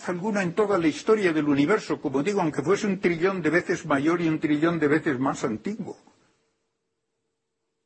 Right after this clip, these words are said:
Estos son cálculos hechos por científicos, no son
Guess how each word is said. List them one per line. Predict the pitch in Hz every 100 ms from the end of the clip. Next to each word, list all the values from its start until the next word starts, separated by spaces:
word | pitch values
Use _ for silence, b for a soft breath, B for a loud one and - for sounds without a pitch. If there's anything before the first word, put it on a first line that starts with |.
| _ _ _ _ _ _
Estos | - - 208
son | 247 226
cálculos | 214 233 226 175 147 196
hechos | 202 180 -
por | 156 127
científicos, | 139 120 135 208 180 117 98
no | 131 190
son | - 190 175